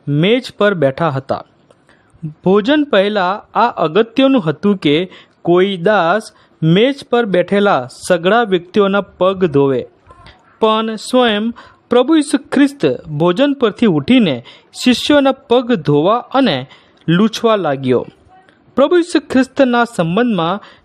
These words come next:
ફિલિપિયોને લખેલો પત્ર તેનો બીજો અધ્યાયના છઠ્ઠા કલમથી આઠમા કલમમાં સુધી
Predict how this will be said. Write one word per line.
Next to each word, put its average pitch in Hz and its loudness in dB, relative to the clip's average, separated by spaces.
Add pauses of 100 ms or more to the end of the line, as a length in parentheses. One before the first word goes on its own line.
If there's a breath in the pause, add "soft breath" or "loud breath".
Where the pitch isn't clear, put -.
(120)
ફિલિપિયોને 269 2 (440)
લખેલો 190 0
પત્ર 185 0 (240)
તેનો 175 0 (420 loud breath)
બીજો 208 2 (100)
અધ્યાયના 165 -2 (400 soft breath)
છઠ્ઠા 285 0
કલમથી 226 0 (180)
આઠમા 208 0
કલમમાં 226 -4
સુધી 170 0